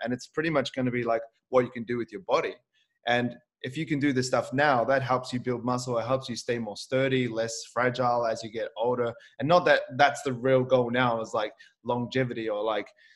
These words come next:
prevention of injury as you get older, but, like, it all comes hand in hand where this person that's just focusing on being lean twenty-four seven, like, you're not going to, like, harbor that longevity or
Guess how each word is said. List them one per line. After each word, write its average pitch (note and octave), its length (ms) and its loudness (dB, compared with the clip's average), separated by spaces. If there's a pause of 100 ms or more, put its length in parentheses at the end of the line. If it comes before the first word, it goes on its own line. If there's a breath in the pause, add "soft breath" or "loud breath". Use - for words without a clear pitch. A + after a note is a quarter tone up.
(880 soft breath)
prevention C#3+ 480 4
of B2+ 120 6
injury B2+ 500 4
as B2+ 180 4
you B2 80 -2
get B2 200 0
older, D3 340 6
but, B2+ 180 2
like, A#2+ 220 4
it C#3 140 4
all D3 160 8
comes B2+ 280 -2
hand C3 280 -2
in A#2 80 -4
hand B2+ 320 2
where B2+ 380 6 (280 loud breath)
this B2+ 120 -8
person C3+ 360 -2
that's A#2+ 200 -2
just B2 220 -4
focusing B2 460 -2
on A2 140 -4
being A2 320 -2
lean D3+ 260 0
twenty-four A2 380 -6
seven, G#2+ 500 -6 (760)
like, A2+ 220 -6
you're A#2 100 -4
not B2+ 220 -2
going A#2 260 -2
to, G#2 300 -8 (300)
like, G#2 180 -6
harbor C3 400 4
that A2 220 -2
longevity G#2+ 680 -4
or G#2 300 -4